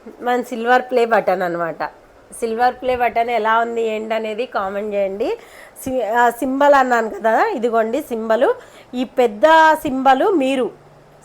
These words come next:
సబ్స్క్రైబర్స్ ఇక్కడ ఉంది కదండి,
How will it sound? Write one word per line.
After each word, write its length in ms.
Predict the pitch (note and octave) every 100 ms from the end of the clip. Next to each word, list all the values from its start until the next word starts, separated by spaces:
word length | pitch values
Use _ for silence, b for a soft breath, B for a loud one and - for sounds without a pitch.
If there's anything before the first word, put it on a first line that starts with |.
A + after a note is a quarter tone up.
| -
సబ్స్క్రైబర్స్ 800 | C4 - - D4+ B3 G3 - E3 - B B B B B B -
ఇక్కడ 260 | A#3 - A#3
ఉంది 320 | A3 A3+ A#3+
కదండి, 560 | A#3+ A3+ A3 A#3 F#4+